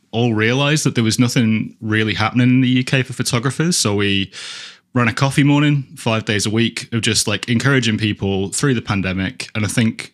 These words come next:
in England, we had a bit more of a stringent lockdown than in most states in America. So it was kinda like most of us hadn't seen another human face in forever. So it kinda started to feel a little bit like a lifeline. And I met Igor in, in one of those rooms, I think. Is that right?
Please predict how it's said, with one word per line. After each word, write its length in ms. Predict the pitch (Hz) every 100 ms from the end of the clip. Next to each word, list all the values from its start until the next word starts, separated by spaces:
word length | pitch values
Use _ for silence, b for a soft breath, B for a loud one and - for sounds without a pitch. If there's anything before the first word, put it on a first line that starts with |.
| -
in 120 | 117
England, 260 | 117 131 135
we 80 |
had 140 | 127 127
a 40 |
bit 200 | 104 117
more 140 | 120 110
of 60 |
a 60 | 101
stringent 640 | - 113 110 107 98 87 _ -
lockdown 540 | 98 - - 127 131
than 80 | 135
in 80 | 123
most 260 | 117 113
states 320 | - 113 110 -
in 40 |
America. 520 | 101 104 120 - 156 - B B B B B
So 120 | -
it 40 |
was 100 | 113
kinda 240 | 110 123 113
like 160 | 104 -
most 320 | 113 117 120
of 80 | 120
us 80 | 107
hadn't 220 | 120 98
seen 180 | - 107
another 220 | 104 92
human 260 | 95 95 95
face 340 | - 104 101
in 120 | 87
forever. 440 | 82 85 78 - - b b b b
So 100 | -
it 80 | 107
kinda 220 | - 117
started 320 | 120 117 95 101
to 100 | -
feel 240 | - 101
a 40 |
little 200 | 98 92
bit 140 | 95 98
like 160 | 98
a 40 | 92
lifeline. 720 | 98 107 - 92 85 90 87 -
And 320 | 110 98 95 -
I 100 | 117
met 240 | 127 135 -
Igor 380 | 123 120 113
in, 200 | 107 104 -
in 120 | 113
one 120 | 104
of 60 | 95
those 200 | 95 147
rooms, 240 | 190 220
I 60 | 214
think. 260 | 233 254
Is 80 | 170
that 140 | 175 170
right? 320 | 202 233